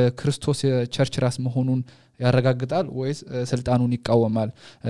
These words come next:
እግዚአብሔር ባለስልጣን እንደሆነ በምእመኑ ላይ በፍጥረት ላይ በቃሉ ገልጧልና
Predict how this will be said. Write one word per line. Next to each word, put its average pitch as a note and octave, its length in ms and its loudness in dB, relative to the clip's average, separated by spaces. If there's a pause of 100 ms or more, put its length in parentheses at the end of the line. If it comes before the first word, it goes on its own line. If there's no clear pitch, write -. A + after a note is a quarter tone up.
እግዚአብሔር C3+ 440 4
ባለስልጣን C3 580 2
እንደሆነ B2+ 380 0 (140)
በምእመኑ A#2 1400 -2
ላይ C#3+ 240 6 (120)
በፍጥረት C3+ 560 -2
ላይ C#3 160 4 (440)
በቃሉ C3 400 2 (340)
ገልጧልና B2 540 2